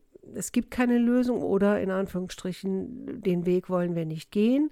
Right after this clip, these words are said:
Dann bitte das akzeptieren und aufhören zu jammern und drüber nachzudenken, wie können wir mit dieser Situation leben? Also was müssen wir tun,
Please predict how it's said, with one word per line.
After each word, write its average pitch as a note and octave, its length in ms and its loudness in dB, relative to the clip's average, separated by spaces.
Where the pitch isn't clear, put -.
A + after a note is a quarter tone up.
Dann G3 200 2
bitte G#3+ 220 6
das F#3 220 -2
akzeptieren - 880 0
und - 160 -4
aufhören F3+ 440 -4
zu - 120 -6
jammern A3 460 0
und F3 160 -6
drüber E3 220 -6
nachzudenken, E3+ 920 -4
wie G#3+ 260 6
können G3+ 380 4
wir F#3 120 2
mit F3 200 -2
dieser F3 240 2
Situation D3+ 840 -4
leben? A3+ 760 0
Also D#3 240 -6
was E3+ 180 -4
müssen D3+ 280 -6
wir C#3+ 140 -8
tun, C4+ 480 4